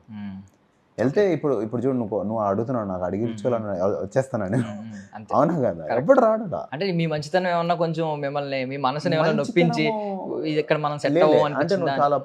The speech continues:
Speaker 2: <laughs> మంచిగా దాన్ని మాట్లాడుతున్నావు కానీ అంత లేదు బ్రో.
Speaker 1: మ్మ్.
Speaker 2: See, ఇప్పుడు, ఆ, ఆ, మంచి చెడు అనేది అందరిలో ఉంటుంది దాన్ని.
Speaker 1: మ్మ్,
Speaker 2: ఏ
Speaker 1: మ్మ్.
Speaker 2: రేషియో ఎక్కడ అవసరమో అంత వాడాలి మనం.
Speaker 1: మ్మ్.
Speaker 2: కొన్ని చోట్ల చెడు కూడా మంచిగా చేస్తుంది. ఎలా అంటే ఇప్పుడు నేను నీకు ఒక మంచి మాట చెప్తున్నా,
Speaker 1: మ్మ్.
Speaker 2: నేను గట్టిగా చెప్పాలి మంచి మాట అయితే.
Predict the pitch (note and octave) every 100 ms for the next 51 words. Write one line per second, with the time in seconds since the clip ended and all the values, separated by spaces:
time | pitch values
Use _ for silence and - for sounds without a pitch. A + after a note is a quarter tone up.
0 | - A#2 B2+ A#2+ E3+ C3+ A2+ A2 D3+ C#3+
1 | D3 D3+ A#2+ - D3+ C#3 C#3 C3 D3 B3+
2 | - A#2+ A#2+ F2+ D#2 - C3 A#2+ A2+ A#2+
3 | D3+ C#3 C#3+ D#3+ A#2 - G#2 G#2 G2 -
4 | _ _ _ G2 G2 F#2 - - A#2+ D#3+
5 | F#3+ E3+ D#3 D3+ C3 D3 A#2+ B2+ D3 C3+
6 | F#2+ F#2 E2 D#2+ A2 G#2 B2 D3 F3+ E3
7 | - D#3 - C#3 C3 B2+ D3+ C3+ A2 F#2
8 | G#2+ G#2 E2 D2+ A#2 G#2+ G#2+ _ C3 C3+
9 | D3+ F3+ E3 C3+ D#3+ E3 B2+ C3+ C3 A2
10 | - D#2+ - _ G#2+ B2 D3+ A2+ G2+ E3
11 | - - C3+ C#3 C#3 C3+ C3 C3 B2 G#2+
12 | B2 D3+ F3 C#3+ A#2+ - F#2 D#2+ - A#2
13 | G#2+ G#2 - C#3+ E3 D3+ A#2 B2 F#3+ G#3
14 | F3 A#2+ G#2+ F#2+ G2 G2+ B2+ G#2+ F#2 E2
15 | D#2+